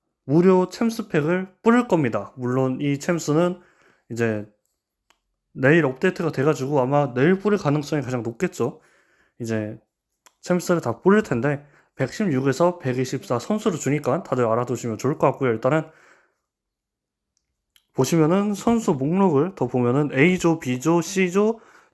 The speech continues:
D조, E조, F조, G조, H조로 나눠져 있습니다.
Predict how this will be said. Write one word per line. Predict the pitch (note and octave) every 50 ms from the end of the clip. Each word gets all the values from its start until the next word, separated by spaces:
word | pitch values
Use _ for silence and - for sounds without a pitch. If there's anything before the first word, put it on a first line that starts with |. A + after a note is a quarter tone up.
| _
D조, | - B2+ C#3 C#3+ C3+ - F3 G3+ G#3 G#3 G3 G3+
E조, | F3+ F#3 F#3 F3+ E3 F#3+ G3+ G#3+ A3 A3 _ _ _ _ _ -
F조, | D3+ F3+ - - - G#3 D#3 C3 G#2+ G#2 - _ _ _ _ _ _ _ _
G조, | - - C#3 C3+ C3+ C3 D#3+ F3+ G3 G3 G3 - -
H조로 | C#3+ C#3 F3+ G3 G3 G3 - C#3+ B2 B2 A#2 C#3 E3 E3
나눠져 | C3+ B2 A#2 A#2 A2 B2+ A#2
있습니다. | G#2+ - - A#2 G#2+ A2 A2+ A2 -